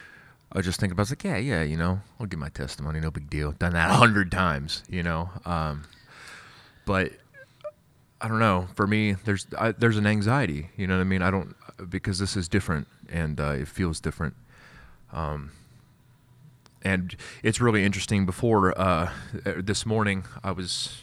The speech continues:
just kinda, you know, floating around and doing the thing in the morning. I was actually on the roller, you know, those, uh, those foam rollers that you get that you just put on the floor and you just roll.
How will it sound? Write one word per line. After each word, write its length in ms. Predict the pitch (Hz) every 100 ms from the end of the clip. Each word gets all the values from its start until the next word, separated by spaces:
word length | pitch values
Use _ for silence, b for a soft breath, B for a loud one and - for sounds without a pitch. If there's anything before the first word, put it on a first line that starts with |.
| -
just 220 | 92 -
kinda, 340 | 107 87 82 - b b b b b b b b b b b b _ _ - - -
you 100 | 90
know, 220 | 90 85 b b b -
floating 320 | - 101 90
around 320 | 98 101 104
and 240 | 95 87 87 b b b b b b - -
doing 260 | 95 104 98
the 60 |
thing 280 | 95 113 107
in 80 | 104
the 60 | 101
morning. 300 | 101 110 107
I 40 |
was 100 | 101
actually 360 | 135 - 98 92
on 120 | 95
the 100 | 87
roller, 460 | 90 101 107 98 - -
you 120 | 104
know, 100 | 95
those, 260 | 95 95 85
uh, 260 | 82 78 80 b b b b b -
those 160 | 85 -
foam 300 | 120 117 110
rollers 320 | 123 131 127
that 80 | 120
you 80 |
get 220 | 120 139 135
that 60 |
you 80 | 98
just 220 | 90 -
put 140 | - 117
on 80 | 113
the 60 |
floor 340 | - 123 117 120
and 80 |
you 80 | 107
just 140 | 98 -
roll. 200 | 113